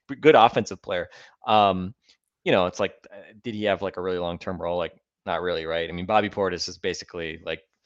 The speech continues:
kind of the good version probably of, of what Christian Wood could have been here in Milwaukee. So, um, so yeah, but, but I agree. I mean, I, I, I think I am really curious to see what Marjon Beauchamp brings,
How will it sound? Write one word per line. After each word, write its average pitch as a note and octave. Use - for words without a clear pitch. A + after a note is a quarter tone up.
kind F#2+
of E2+
the E2+
good G#2
version F#2
probably F2
of, E2
of F2+
what F2+
Christian F2+
Wood D#2+
could F2
have E2
been D#2+
here G#2
in F#2
Milwaukee. E2
So, F#2
um, F2+
so -
yeah, C#3
but, A#2
but E3+
I E3
agree. G#2+
I F#2+
mean, G#2
I, G#2
I, G#2
I A#2+
think D#3
I A#2+
am C3
really B2
curious C3
to B2
see A#2
what G#2
Marjon G#2
Beauchamp F#2+
brings, G2